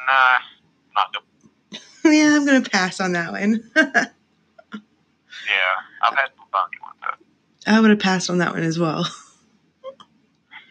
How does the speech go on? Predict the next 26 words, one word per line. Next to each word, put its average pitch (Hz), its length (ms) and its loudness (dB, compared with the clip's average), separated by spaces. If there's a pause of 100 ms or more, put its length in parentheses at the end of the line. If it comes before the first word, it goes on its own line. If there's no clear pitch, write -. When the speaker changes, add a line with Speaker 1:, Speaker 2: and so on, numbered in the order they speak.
(240)
Speaker 1:
The, 107 60 -2 (760)
some 151 120 2
of 147 120 2
the 101 100 -4
ones 101 320 2
that 95 140 0
you, 90 360 -2 (220)
that 95 160 -4
I - 20 -20 (200)
see 98 320 -6 (260)
a - 140 -20
lot 101 100 2
of - 60 -14
people 104 280 -10
want 90 200 -6
to - 100 -20
see, 123 160 0 (320)
because 87 320 -4
another 90 400 -6
tattoo 95 400 -6
artist, 95 380 -6 (1200)
uh, 73 180 0
messed 98 300 -8
up, 92 220 -2 (180)
like, 87 140 -4 (160)
spelling, 101 340 -6